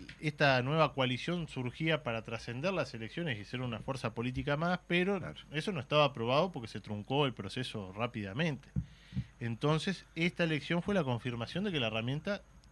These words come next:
Speaker 1: seguía en pie. Este, y hay un dato no menor, muy importante, que el Frente Amplio en Montevideo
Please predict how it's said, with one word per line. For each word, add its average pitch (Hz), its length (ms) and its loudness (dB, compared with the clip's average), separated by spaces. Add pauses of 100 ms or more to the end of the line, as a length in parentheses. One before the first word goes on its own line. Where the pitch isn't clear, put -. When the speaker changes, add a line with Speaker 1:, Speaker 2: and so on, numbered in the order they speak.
(160)
Speaker 1:
seguía 127 640 4
en 110 180 -6
pie. 127 360 0 (580)
Este, 139 720 2 (180)
y 254 280 0
hay 175 200 2
un 175 100 2
dato 175 320 -2
no 131 260 4
menor, 165 380 4
muy 135 280 -2
importante, 147 760 -2 (1120)
que 190 260 4
el 147 180 2
Frente 196 300 -2
Amplio 175 300 -2
en 131 160 2
Montevideo 143 720 0